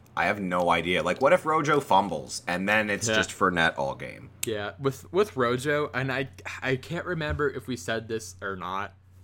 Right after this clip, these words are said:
Speaker 2: but he's, I think he'll be a second, like, a second team guy where he actually really pops off. I know, I am positive I invoked the name of, I think, Thomas Jones when I talked about
Speaker 1: Mm.
Speaker 2: Ronald Jones, um,
Speaker 1: <laughs>
Speaker 2: talking about, like,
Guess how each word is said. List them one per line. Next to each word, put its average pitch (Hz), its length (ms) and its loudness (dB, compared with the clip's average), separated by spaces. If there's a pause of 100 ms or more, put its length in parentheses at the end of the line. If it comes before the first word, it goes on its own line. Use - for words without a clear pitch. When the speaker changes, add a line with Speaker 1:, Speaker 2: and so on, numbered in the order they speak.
(140)
Speaker 2:
but 107 200 -2
he's, 123 580 -2 (640)
I 113 100 2
think 135 140 -2
he'll 135 100 0
be 127 180 -2
a 110 60 -2
second, 98 440 -8
like, 98 160 -8
a 98 60 -12
second 104 360 -6
team 98 300 -10
guy 95 300 -2
where 95 180 -6
he 95 160 -6
actually 92 320 -6
really 92 340 -8 (240)
pops 98 280 -6
off. 107 340 -2
I 123 80 2
know, 156 320 0 (200)
I 151 120 6
am 147 100 0
positive 127 580 0
I 110 180 0
invoked 104 360 -6
the 101 80 -4
name 98 300 -8
of, 92 160 -8 (420)
I 113 60 -8
think, 101 200 -6
Thomas 101 380 -6
Jones 95 600 -10 (200)
when 104 140 -6
I - 20 -6
talked 110 180 -2
about 107 140 -2
Speaker 1:
Mm. 110 60 -4
Speaker 2:
Ronald 110 220 -4
Jones, 113 480 -6 (420)
um, 120 460 -2 (200)
Speaker 1:
<laughs> - 180 -20
Speaker 2:
talking 110 300 -4
about, 101 260 -2
like, 101 140 -4